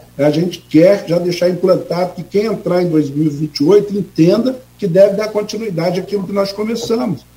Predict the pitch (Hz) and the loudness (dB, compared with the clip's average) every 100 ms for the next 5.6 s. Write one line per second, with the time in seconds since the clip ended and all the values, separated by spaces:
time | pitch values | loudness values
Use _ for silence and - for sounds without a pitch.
0 | _ 208 247 240 - 254 247 - 214 220 | _ -6 -2 -2 0 2 2 0 -2 -2
1 | 220 214 - 247 226 214 302 - 151 - | -4 -8 -4 -2 0 0 -2 -4 -12 -12
2 | _ _ - 220 220 - 226 - 190 202 | _ _ -2 -2 0 0 0 2 0 2
3 | 185 160 160 185 - 175 170 156 160 156 | 4 4 2 0 0 -2 0 0 -2 -2
4 | 143 156 - 151 147 131 165 202 208 202 | -2 -2 -2 -2 0 0 0 0 -2 0
5 | 202 190 - 180 202 151 | 0 -2 -2 0 2 0